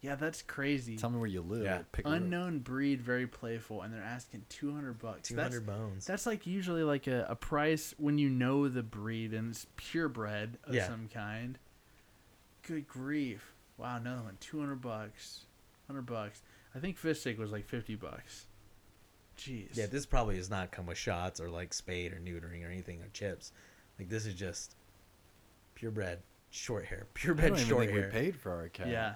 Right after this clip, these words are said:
Speaker 3: What does that mean?
Speaker 1: And this is, you probably get a call for pricing. You know
Speaker 3: Oh,
Speaker 1: that,
Speaker 3: yeah.
Speaker 1: like, when there's, like, a dealership with an ad for
Speaker 3: Oh, they got a link to their, to their, to where they probably are selling it.
Speaker 1: Oh, yeah.
Speaker 3: This thing's got layers.
Speaker 1: Nothing's this simple.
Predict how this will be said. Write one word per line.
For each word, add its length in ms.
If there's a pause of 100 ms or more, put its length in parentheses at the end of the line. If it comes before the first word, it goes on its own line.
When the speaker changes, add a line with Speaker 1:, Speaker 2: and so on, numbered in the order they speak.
(120)
Speaker 3:
What 80
does 100
that 140
mean? 300 (120)
Speaker 1:
And 100
this 120
is, 160 (280)
you 200
probably 260
get 140
a 80
call 320
for 160
pricing. 640 (720)
You 100
know 160
Speaker 3:
Oh, 20
Speaker 1:
that, 140
Speaker 3:
yeah. 80
Speaker 1:
like, 180
when 380
there's, 240
like, 100
a 80
dealership 600
with 120
an 80
ad 260
for 120
Speaker 3:
Oh, 60
they 100
got 180
a 40
link 480
to 120
their, 360
to 180
their, 240 (560)
to 100
where 180
they 100
probably 320
are 120
selling 320
it. 140 (260)
Speaker 1:
Oh, 440
yeah. 320 (480)
Speaker 3:
This 100
thing's 260
got 220
layers. 440 (1120)
Speaker 1:
Nothing's 600
this 160
simple. 560